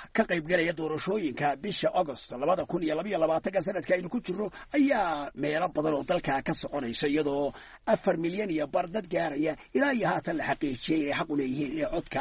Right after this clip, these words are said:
ay dhiiban karaan, iyadoo loolanka culus ee u dhexeeya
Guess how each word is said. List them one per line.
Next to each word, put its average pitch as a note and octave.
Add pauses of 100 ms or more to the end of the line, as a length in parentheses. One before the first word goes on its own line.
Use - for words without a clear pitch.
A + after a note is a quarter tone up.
ay C#3
dhiiban D3
karaan, E3 (340)
iyadoo C#3+
loolanka F3+
culus D#3+
ee C#3
u F#3
dhexeeya C3